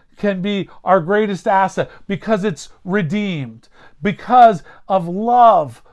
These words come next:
we can overcome all of those things. The step, steps help us to do that as well. They're a perfect complement.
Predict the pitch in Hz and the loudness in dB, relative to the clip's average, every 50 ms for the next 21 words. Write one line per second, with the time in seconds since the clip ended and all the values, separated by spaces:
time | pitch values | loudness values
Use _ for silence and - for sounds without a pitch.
0 | _ _ 185 185 - - 220 214 - 226 240 247 202 214 208 - - - 226 233 | _ _ -8 -6 -4 -6 -6 -4 0 0 2 2 0 -2 -6 -6 -10 -8 -4 -2
1 | 233 220 190 160 139 - - - - _ 208 208 220 214 214 190 165 190 196 190 | -2 -2 -2 -4 -8 -12 -20 -20 -6 _ 4 4 4 4 0 -2 -2 -2 -2 -2
2 | 175 - - - 214 196 180 151 123 113 113 110 - - - - _ _ _ _ | -2 -6 -8 -10 -8 -8 -8 -10 -12 -14 -18 -20 -20 -20 -20 -20 _ _ _ _
3 | _ _ _ _ _ _ _ _ _ _ _ _ _ _ 139 - - 220 214 202 | _ _ _ _ _ _ _ _ _ _ _ _ _ _ -16 -8 -2 -2 -2 -2
4 | - 175 - - 156 - _ - - - 220 202 - - - 190 185 170 - 170 | -2 -10 -16 -18 -18 -20 _ -20 -12 -10 -8 -8 -8 -8 -4 -4 -4 -4 -4 -8
5 | 156 139 - - 165 143 135 131 156 160 156 147 139 - - - _ _ - 165 | -12 -12 -8 -8 -6 -6 -6 -6 -4 -4 -4 -6 -6 -10 -20 -20 _ _ -6 -4
6 | 147 147 143 135 127 117 135 147 147 143 139 135 139 139 131 - - - - 185 | -4 -4 -4 -6 -10 -10 -8 -6 -4 -4 -4 -6 -8 -10 -10 -12 -12 -8 -8 -8
7 | - - 156 - - _ - _ _ 165 156 143 139 - - 127 120 123 120 110 | -6 -8 -12 -14 -14 _ -20 _ _ -10 -10 -10 -10 -12 -16 -16 -14 -14 -14 -16
8 | 104 - _ _ _ | -16 -20 _ _ _